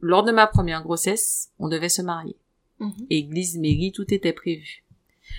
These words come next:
Speaker 1: On a reporté le mariage religieux, on a gardé que le mariage civil,
Speaker 2: Civil.
Speaker 1: en se disant, « Comme ça, j'aurai mon mariage en belle robe, pas enceinte. »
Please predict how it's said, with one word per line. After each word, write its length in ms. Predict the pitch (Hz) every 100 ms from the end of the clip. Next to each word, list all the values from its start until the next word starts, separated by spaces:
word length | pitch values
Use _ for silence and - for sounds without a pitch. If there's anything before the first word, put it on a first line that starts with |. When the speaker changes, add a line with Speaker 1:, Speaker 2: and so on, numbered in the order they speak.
| - - -
Speaker 1:
On 220 | 170 175
a 180 | 160 151
reporté 680 | 156 214 214 220 208 208
le 100 | 190
mariage 440 | 180 160 160 156 156
religieux, 460 | 160 160 160 156 220
on 100 | 208
a 80 |
gardé 260 | 151 143 143
que 140 | -
le 100 | 202
mariage 680 | 196 170 160 147 143 143 - -
civil, 420 | - - 180 190
Speaker 2:
Civil. 300 | 185 277 381 - _ _ _ _
Speaker 1:
en 120 | 143
se 140 | 147 156
disant, « 440 | 151 143 160 226 247
Comme 180 | 147 143
ça, 200 | 190 196
j'aurai 220 | 151 151
mon 120 | 165
mariage 480 | 156 135 139 156 160
en 80 | 151
belle 200 | 147 143
robe, 240 | 143 170 -
pas 100 | 170
enceinte. » 320 | 160 -